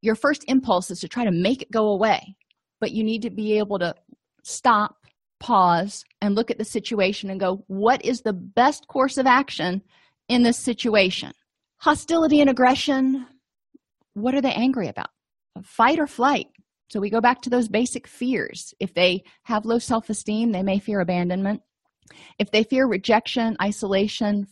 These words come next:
failure, um, all that kind of goes around with being unlovable and needing external validation. If they fear the unknown and loss of control, then I want to think back to what happened to them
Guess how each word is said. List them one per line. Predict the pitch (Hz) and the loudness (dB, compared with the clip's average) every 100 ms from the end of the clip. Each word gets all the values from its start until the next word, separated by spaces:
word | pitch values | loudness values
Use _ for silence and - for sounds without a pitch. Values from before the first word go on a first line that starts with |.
| - | 0
failure, | 185 196 208 202 202 202 _ _ _ _ | 4 6 4 4 2 -2 _ _ _ _
um, | 196 131 131 - _ - | -6 -6 -8 -14 _ 0
all | 233 262 | 2 4
that | 247 - | 2 2
kind | - 226 | 0 0
of | 202 | 2
goes | 202 220 220 | 4 2 2
around | 196 202 220 | 0 0 0
with | 185 190 | -2 -6
being | 202 190 185 | -6 -4 -4
unlovable | 185 175 190 185 170 185 - | -2 0 0 -2 -4 -6 -6
and | 180 180 | -4 -4
needing | 185 185 180 | -4 -6 -6
external | 185 - - 185 180 | -10 -8 -4 -2 0
validation. | 175 170 170 160 175 - 170 175 _ - - - | 0 2 2 0 -2 -2 -4 -6 _ -20 -12 -6
If | 214 | -2
they | 208 214 - | 0 0 -2
fear | 247 233 | -2 0
the | 226 | -2
unknown | 220 214 180 214 277 131 170 - - | -2 0 2 4 4 0 -10 -10 -4
and | 196 | 0
loss | 190 208 - | 0 0 -4
of | - | -6
control, | 202 - 226 254 - 202 _ _ _ _ | -6 0 2 4 2 -6 _ _ _ _
then | 233 | 0
I | 226 | 2
want | 240 247 220 | 4 2 2
to | - _ _ | -2 _ _
think | 262 240 | -2 0
back | 208 220 254 | 2 2 2
to | 196 | -2
what | 185 226 | 0 0
happened | 247 269 - 277 | 2 2 2 0
to | 247 | 2
them | 202 175 208 | 0 0 -2